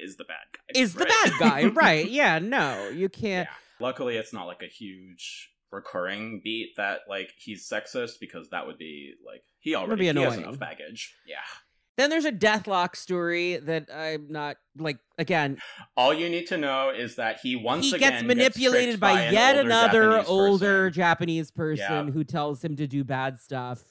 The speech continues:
Speaker 1: Real quick, there is a Marvel Comics Presents number thirty-two story where he is also disillusioned by being
Speaker 2: Mm-hmm.
Speaker 1: admir-, like, he's, he admires this businessman, Kishi Oramosha.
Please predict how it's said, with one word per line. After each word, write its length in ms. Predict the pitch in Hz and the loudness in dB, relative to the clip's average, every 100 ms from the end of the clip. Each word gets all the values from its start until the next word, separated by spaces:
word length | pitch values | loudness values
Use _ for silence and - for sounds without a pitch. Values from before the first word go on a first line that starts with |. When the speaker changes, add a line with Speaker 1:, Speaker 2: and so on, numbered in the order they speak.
| _ _ | _ _
Speaker 1:
Real 220 | 123 170 | 0 0
quick, 300 | 175 160 147 143 _ _ | 0 -6 -6 -8 _ _
there 280 | - 127 135 | -8 -2 -2
is 240 | 131 123 123 | -4 -10 -10
a 100 | 120 | -10
Marvel 400 | 104 117 135 143 | -8 -8 -8 -10
Comics 440 | - 123 123 127 | -10 -8 -8 -12
Presents 600 | - 117 113 113 127 - | -14 -14 -14 -14 -14 -16
number 300 | 107 98 98 90 | -16 -18 -18 -20
thirty-two 640 | - 120 127 104 - 165 180 | -14 -14 -14 -16 -16 -18 -16
story 440 | - 95 80 87 | -16 -16 -14 -14
where 180 | 87 90 | -12 -12
he 120 | 92 | -12
is 260 | 92 92 - | -16 -16 -10
also 380 | 131 190 - 120 | -8 -6 -6 -10
disillusioned 800 | 87 92 104 90 87 85 85 90 | -10 -14 -14 -16 -18 -18 -18 -18
by 320 | - 85 82 82 - | -14 -12 -12 -14 -20
being 220 | 90 175 | -20 -4
Speaker 2:
Mm-hmm. 600 | 180 170 160 160 175 233 240 - 185 185 98 | -2 -2 -2 -2 -2 -6 -10 -10 -8 -10 -14
Speaker 1:
admir-, 120 | 95 _ | -18 _
like, 120 | 104 _ | -16 _
he's, 400 | 113 107 98 - _ _ | -14 -12 -14 -20 _ _
he 180 | _ 123 | _ -8
admires 460 | 110 117 120 117 | -6 -4 -4 -6
this 180 | - 110 | -12 -18
businessman, 920 | _ 117 113 131 127 131 123 117 117 - _ _ _ _ _ | _ -16 -14 -16 -16 -18 -16 -18 -18 -20 _ _ _ _ _
Kishi 640 | - 151 - 147 143 139 139 _ | -18 -18 -16 -16 -16 -18 -20 _
Oramosha. 920 | 98 113 101 95 143 - 139 143 | -10 -8 -8 -8 -10 -8 -6 -6